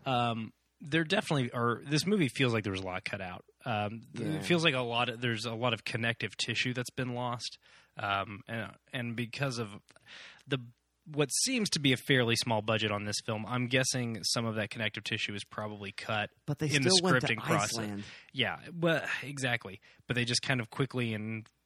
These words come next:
Speaker 1: without much fanfare, and then they're quickly back.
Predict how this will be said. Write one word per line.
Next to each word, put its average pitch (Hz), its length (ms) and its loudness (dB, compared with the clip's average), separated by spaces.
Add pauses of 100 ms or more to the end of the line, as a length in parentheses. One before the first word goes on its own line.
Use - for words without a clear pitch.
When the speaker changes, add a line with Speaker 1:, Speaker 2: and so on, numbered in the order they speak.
(880)
Speaker 1:
without 123 380 4
much 113 200 0
fanfare, 113 520 0
and 104 100 -4
then 101 80 -4
they're 98 120 0
quickly 113 320 -4
back. 110 400 -4